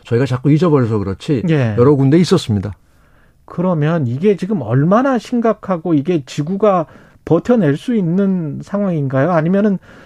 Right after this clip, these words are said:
Speaker 2: 뭐 우려하는 것처럼 뭐 몇십 년
Speaker 1: 음.
Speaker 2: 후에 어떻게 되-, 되는
Speaker 1: 네.
Speaker 2: 상황인가요?
Speaker 1: 지금 흔히 기후학자들은 한 이천삼십 년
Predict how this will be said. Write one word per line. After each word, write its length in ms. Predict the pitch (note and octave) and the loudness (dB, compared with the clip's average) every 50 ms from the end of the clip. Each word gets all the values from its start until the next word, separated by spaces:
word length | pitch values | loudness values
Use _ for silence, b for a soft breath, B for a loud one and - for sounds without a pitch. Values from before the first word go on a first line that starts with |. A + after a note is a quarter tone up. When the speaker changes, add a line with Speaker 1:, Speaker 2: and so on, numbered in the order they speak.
| B B B B | B B B B
Speaker 2:
뭐 320 | - D3 E3+ F3 E3+ D#3+ | -2 0 2 4 4 4
우려하는 520 | D3+ C3+ C3 C#3 E3 F3 F#3 F3+ F3+ F3 E3 | 2 2 2 2 2 2 2 2 0 0 0
것처럼 580 | D#3 C#3 - - D3+ C3+ C3+ C#3+ C#3+ C3 A2+ | -2 -2 -2 -2 -2 0 0 0 0 0 -2
뭐 140 | G#2+ A2+ A2+ G#2+ | -4 -4 -4 -2
몇십 300 | A#2+ A#2 - - - A3+ | -2 -2 -2 -2 0 0
년 160 | G3 F3+ E3 | 0 0 0
Speaker 1:
음. 60 | F3+ | 0
Speaker 2:
후에 80 | F3+ E3 | 0 0
어떻게 380 | A#2+ A2+ - E3 D3+ - G3+ | 0 0 -2 -4 -2 -2 -2
되-, 200 | - - - C3 - - - - | -2 -2 -8 -10 -12 -14 -12 -4
되는 320 | - B2+ B2 A2+ F3+ B3 | 0 0 2 4 2 2
Speaker 1:
네. 40 | C#4 | 2
Speaker 2:
상황인가요? 500 | F#3+ F#3+ F#3 E3 C#3 A#2 G#2+ G#2 G#2 G2+ G2+ A2 B B B B B B B B - | 0 0 -2 -2 -2 -4 -6 -10 -14 -18 -18 -18 B B B B B B B B -18
Speaker 1:
지금 240 | - - - D#3+ D#3+ | -8 -2 0 0 2
흔히 300 | D3 - F3+ F3 F#3+ F3 | 2 2 4 4 4 4
기후학자들은 800 | - - C#3+ D3 D3+ C#3+ A#2+ - D3 C#3 C3 B2 C3+ C3+ D#3 | 4 6 6 6 6 4 2 2 2 2 4 4 2 2 4
한 120 | E3+ F3 D#3+ | 2 4 4
이천삼십 560 | C3 B2 - F3+ E3 C#3+ D#3+ E3+ C3+ - C#3 | 2 2 2 2 2 2 2 2 2 2 0
년 340 | C3 A#2 G2+ G2 A#2+ D3+ | 0 0 0 0 -2 -4